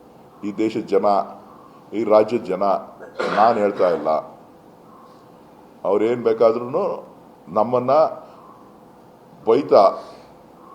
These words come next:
ಅವ್ರ ಮನ್ಸಿಗೆ ಸಮಾಧಾನ ಆಗೋದಿದ್ರೆ ಇನ್ನೂ ನಾಲ್ಕು ಮಾತು ಬೈಕೊಳ್ಳಿ.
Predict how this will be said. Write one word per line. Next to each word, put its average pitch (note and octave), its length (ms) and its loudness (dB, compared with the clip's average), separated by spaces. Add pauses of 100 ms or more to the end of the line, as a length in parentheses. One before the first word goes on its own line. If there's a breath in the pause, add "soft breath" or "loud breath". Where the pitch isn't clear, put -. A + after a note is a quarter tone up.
(140)
ಅವ್ರ G#2+ 180 4
ಮನ್ಸಿಗೆ B2 400 -4
ಸಮಾಧಾನ A#2 400 0
ಆಗೋದಿದ್ರೆ G#2+ 520 0
ಇನ್ನೂ A#2 260 -6
ನಾಲ್ಕು G#2+ 400 2
ಮಾತು G#2+ 200 -4
ಬೈಕೊಳ್ಳಿ. D#2+ 440 -6